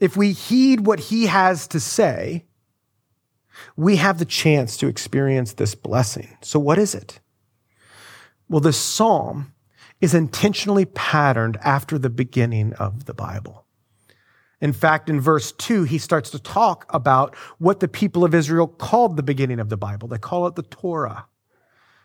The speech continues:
And he says that, that that's what they meditate on. But even more than that, it is tying Psalm one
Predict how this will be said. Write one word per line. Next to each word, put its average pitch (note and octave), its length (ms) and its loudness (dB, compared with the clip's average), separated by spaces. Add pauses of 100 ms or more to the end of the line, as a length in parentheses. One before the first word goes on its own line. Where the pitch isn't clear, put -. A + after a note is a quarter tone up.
(100)
And D3+ 140 -4
he F#3 80 0
says F#3 320 2
that, F#3+ 180 0 (200)
that D#3+ 120 2
that's G3 260 2
what G3 140 0
they F3+ 300 2 (120)
meditate F3 680 2
on. A#2 300 -8
But D#3 180 0
even A3+ 320 2
more A3 320 4
than D#3+ 160 0
that, A#2+ 480 -2 (360)
it D#3+ 120 0
is D3+ 200 -2
tying F#3 520 2
Psalm F3+ 540 0
one A#2 420 -4